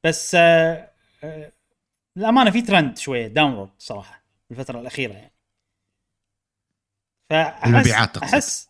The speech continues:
Speaker 1: إي، مبيعات الج-، السويتش. آخر، آخر تقريرين ماليين كلهم أقل من السن-، من ال-، الأرباع اللي قبل،
Speaker 2: مم.
Speaker 1: بالسنة اللي قبلها.
Speaker 2: مم.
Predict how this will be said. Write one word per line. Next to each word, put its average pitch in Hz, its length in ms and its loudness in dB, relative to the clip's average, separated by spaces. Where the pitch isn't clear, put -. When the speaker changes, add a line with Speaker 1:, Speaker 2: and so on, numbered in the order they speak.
Speaker 1:
إي، 151 140 0
مبيعات 147 460 -2
الج-، 143 80 -10
السويتش. - 440 -10
آخر، 190 420 2
آخر 190 220 -2
تقريرين 175 460 -4
ماليين 180 520 -2
كلهم 208 300 6
أقل 170 280 2
من 135 100 -2
السن-، 143 260 -6
من 139 140 -2
ال-، 120 320 -8
الأرباع 143 580 2
اللي 131 160 -2
قبل، 117 340 -4
Speaker 2:
مم. 95 160 -2
Speaker 1:
بالسنة 143 260 -4
اللي 127 180 -4
قبلها. 113 320 -8
Speaker 2:
مم. 95 320 -12